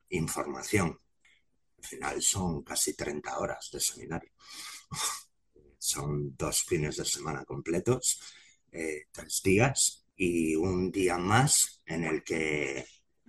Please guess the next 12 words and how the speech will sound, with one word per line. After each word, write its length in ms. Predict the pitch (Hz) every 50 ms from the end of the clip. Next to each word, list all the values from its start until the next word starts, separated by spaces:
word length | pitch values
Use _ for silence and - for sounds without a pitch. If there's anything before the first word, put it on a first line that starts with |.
| - _ _ _ _ _
una 440 | 85 85 87 82 80 80 76 76 73
psicóloga 760 | - - 82 76 - 98 95 101 98 95 117 127 147 147 - - - _ _ -
hace, 760 | - - - - 82 78 76 76 71 71 69 69 65 - _ _ _ _ _ _ _ _ _ _ _ _ _ _ _ _ _ _ _ _ _ _ -
pues, 260 | 82 78 - - 101
un 220 | 98 101 95 92
poco 220 | - 110 95 101 101
una 260 | 98 95 92 87 82
terapia 380 | - - 104 104 87 - 90 90
de 100 | 92 90
grupo 480 | 90 110 123 117 - - 117 127 - - - - _ _
para 500 | 90 78 69 76 73 73 73 73 71 69
gestionar 640 | - - 71 - - - 69 73 76 78 - -